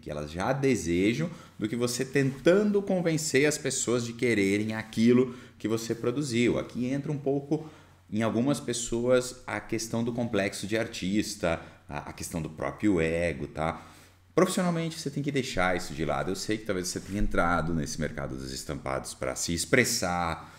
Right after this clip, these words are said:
pra colocar sua criatividade pra fora, e ok, tá tudo certo com isso. Inclusive, é um mercado ótimo pra você fazer esse tipo de coisa. Só que você tem que entender que você não tá criando pra você, você não tá criando pra você se expressar. Isso deve ser só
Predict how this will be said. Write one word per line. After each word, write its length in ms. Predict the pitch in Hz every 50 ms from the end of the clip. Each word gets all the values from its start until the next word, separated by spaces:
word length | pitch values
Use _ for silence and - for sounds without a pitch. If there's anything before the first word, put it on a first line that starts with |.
| - - - _ -
pra 300 | 76 76 71 73 73 -
colocar 380 | - - - 92 87 85 - 76
sua 140 | - - 78
criatividade 680 | - 76 73 71 - - 69 69 71 76 69 71 69
pra 180 | - - - 107
fora, 540 | - - - 98 98 107 113 117 120 98 82
e 100 | 87 98
ok, 380 | 127 - - 107 113 127 117
tá 100 | 95 -
tudo 240 | - - 110 110 113
certo 560 | 113 - - - 107 95 101 110 113 113 -
com 160 | - - 123 117
isso. 260 | 110 110 104 110 78
Inclusive, 280 | 80 80 78 82 92
é 20 | 98
um 20 |
mercado 440 | 104 110 110 - - 110 127 127 - - - -
ótimo 520 | 156 160 160 160 - - 135 135 135 139 -
pra 140 | - 117
você 240 | 110 110 110 - 113
fazer 500 | - - 113 101 80 73 80 85 82 - - - - - - -
esse 180 | 78 - -
tipo 260 | - - - - - 82
de 120 | - 104
coisa. 400 | - - - 110 92 73 67 67
Só 160 | - - 90
que 80 | 87 -
você 100 | - 104
tem 140 | 104 113 120
que 80 | 131
entender 920 | 135 135 135 147 147 131 120 101 85 90 92 101 - - - - - - - -
que 340 | - 107 98 - - - - - - - -
você 200 | - - - 101
não 100 | 92 95
tá 100 | 85 98
criando 480 | 98 95 - 107 107 101 95 92 90 90
pra 160 | - 82 82
você, 640 | 76 76 73 - - - - 76 78 78 78 78 78 -
você 180 | 73 71 - 90
não 120 | 90 87
tá 120 | 87 98 107
criando 480 | - - 113 110 104 104 104 104 110
pra 440 | - - - - - 95 95 98 101
você 600 | 92 85 92 87 87 - - - 85 82 80 78
se 240 | 78 78 - 71 71
expressar. 640 | 67 - - - - 62 - - - - 69 67 60
Isso 180 | 87 101 - 131
deve 220 | 131 143 147 143
ser 200 | 151 - - 156
só 220 | 151 - - -